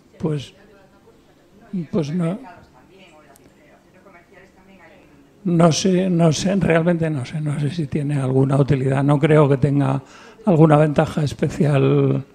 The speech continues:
Eh, por ejemplo, había tiempos que juntaban las anillas de las latas para causas,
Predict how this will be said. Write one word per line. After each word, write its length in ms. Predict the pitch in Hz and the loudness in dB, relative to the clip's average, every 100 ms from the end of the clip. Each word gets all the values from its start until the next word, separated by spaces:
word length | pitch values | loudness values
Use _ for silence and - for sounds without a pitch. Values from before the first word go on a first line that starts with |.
| - - - _ 170 | -20 -20 -20 _ -2
Eh, 380 | 156 151 160 147 | 0 2 0 0
por 120 | 156 | 0
ejemplo, 540 | 147 175 147 180 156 | 0 -4 0 2 4
había 300 | 147 147 143 | 4 2 0
tiempos 420 | 135 147 143 156 - | -2 -2 -2 -2 -4
que 320 | - 160 156 | -8 -6 -6
juntaban 600 | - 175 170 165 165 160 | -10 -12 -10 -4 -2 0
las 240 | 160 123 | -2 -4
anillas 500 | 160 170 180 165 151 | -4 -2 0 0 0
de 120 | 147 143 | -2 -2
las 180 | 143 | -2
latas 480 | 147 165 160 147 147 | -2 -2 -2 -6 -10
para 340 | - 151 147 135 | -12 -12 -12 -10
causas, 760 | 160 143 - 151 139 - - | -6 -6 -6 -8 -8 -10 -18